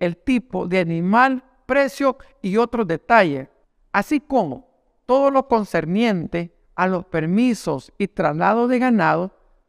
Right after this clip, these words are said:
un trabajo que deberá realizarse en conjunto entre las alcaldías y el Ministerio de Agricultura.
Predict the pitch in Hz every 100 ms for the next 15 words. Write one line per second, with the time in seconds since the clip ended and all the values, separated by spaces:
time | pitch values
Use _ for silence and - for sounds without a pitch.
0 | _ _ 277 269 254 233 226 196 143 131
1 | - 190 175 156 165 214 240 226 190 156
2 | 160 - 214 170 - - 196 196 - 180
3 | 170 247 233 - 151 - _ - 190 -
4 | 170 160 - 147 139 139 147 196 233 247
5 | 233 - _ _ - 202 196 165 160 151
6 | - 202 202 180 156 147 147 127 143 123
7 | 117